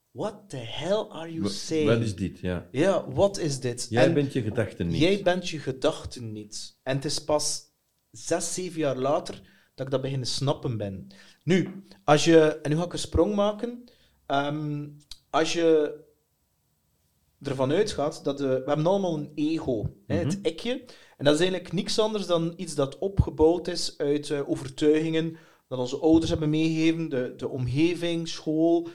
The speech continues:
Speaker 1: hoe dat je bent, hoe dat je moet gedragen, je geslacht en heel de boel.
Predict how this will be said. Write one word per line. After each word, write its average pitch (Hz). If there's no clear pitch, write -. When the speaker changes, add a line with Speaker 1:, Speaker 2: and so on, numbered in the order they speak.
Speaker 1:
hoe 165
dat 139
je 123
bent, 160
hoe 170
dat 147
je 139
moet 131
gedragen, 165
je 131
geslacht 165
en 135
heel 220
de 139
boel. 208